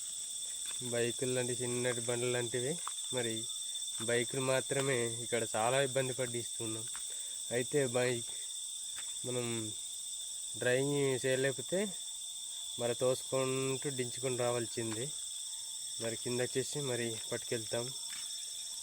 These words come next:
చాలా కష్టం డ-, దిగటి. మాకి మరి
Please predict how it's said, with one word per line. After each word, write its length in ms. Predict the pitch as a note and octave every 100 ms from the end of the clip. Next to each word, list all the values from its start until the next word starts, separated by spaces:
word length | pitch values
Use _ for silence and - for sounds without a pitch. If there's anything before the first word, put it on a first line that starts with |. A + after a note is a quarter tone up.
| - - -
చాలా 240 | A#2+ B2+ A#2+
కష్టం 340 | A#2+ - B2 B2 B2
డ-, 320 | A#2 A2+ A2 G2+ - G2+ A2+
దిగటి. 320 | A#2 A2 B2+ C#3 - - - - - - - A#2
మాకి 320 | A#2 A2+ A2+ A2 G#2+ - - - - - - - - - - - - - A#2+
మరి 200 | A2